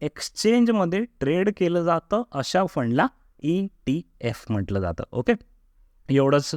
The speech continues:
आपल्याला लक्षात ठेवायचं आहे, बाकी त्याच्या अजून डीपमध्ये आपल्याला जायचं नाही आहे. सिंपल आहे की मी एक शेअर घेण्याच्या ऐवजी पूर्ण इंडेक्स विकत घेतोय. अशा वेगवेगळ्या इंडेक्स असतात. ईटीएफ तुम्हाला, अ,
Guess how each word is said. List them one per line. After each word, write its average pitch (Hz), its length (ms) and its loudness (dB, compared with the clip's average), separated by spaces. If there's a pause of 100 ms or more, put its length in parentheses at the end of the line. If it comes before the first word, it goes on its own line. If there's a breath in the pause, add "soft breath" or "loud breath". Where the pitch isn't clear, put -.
आपल्याला 127 380 2
लक्षात 127 280 0
ठेवायचं 127 340 0
आहे, 156 40 0
बाकी 131 240 -2
त्याच्या 139 360 -4 (340)
अजून 151 300 0
डीपमध्ये 135 420 0
आपल्याला 120 320 0
जायचं 113 380 -2
नाही 131 140 -4
आहे. - 80 -6
सिंपल 160 480 0
आहे 175 240 0 (320)
की 185 100 0
मी 165 260 -2
एक 214 180 2
शेअर 143 280 -2
घेण्याच्या 127 440 0
ऐवजी 120 380 0 (360)
पूर्ण 214 260 6 (120)
इंडेक्स 165 560 0
विकत 117 180 -2
घेतोय. 101 320 -6 (160)
अशा 156 180 0
वेगवेगळ्या 220 560 4
इंडेक्स 123 400 0
असतात. - 280 -2 (120)
ईटीएफ 135 520 0
तुम्हाला, 117 380 0 (420 soft breath)
अ, 117 180 0